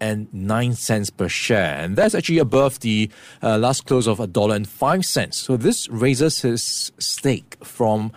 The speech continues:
three point one eight to three point two four percent. And typically when you've got an insider buying shares, it's a vote of confidence that the company is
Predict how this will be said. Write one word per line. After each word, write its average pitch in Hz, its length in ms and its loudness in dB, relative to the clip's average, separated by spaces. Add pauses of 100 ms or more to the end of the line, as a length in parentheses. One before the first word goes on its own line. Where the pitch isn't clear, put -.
(280)
three 165 220 2
point 190 240 2
one 139 280 2
eight 131 280 -2 (260)
to 131 240 0 (180)
three 123 200 0
point 110 320 -2
two 110 220 -2
four 104 260 2
percent. 87 500 -4
And 101 200 -4
typically 135 340 0
when 113 200 4
you've 104 120 0
got 104 180 2
an 85 80 -2
insider 117 560 2
buying 104 280 0
shares, 110 500 0 (320)
it's 143 220 2
a 139 360 2
vote 110 140 2
of 123 80 4
confidence 151 500 0
that 131 300 0
the 117 100 -6
company 127 460 -2 (380)
is 123 760 2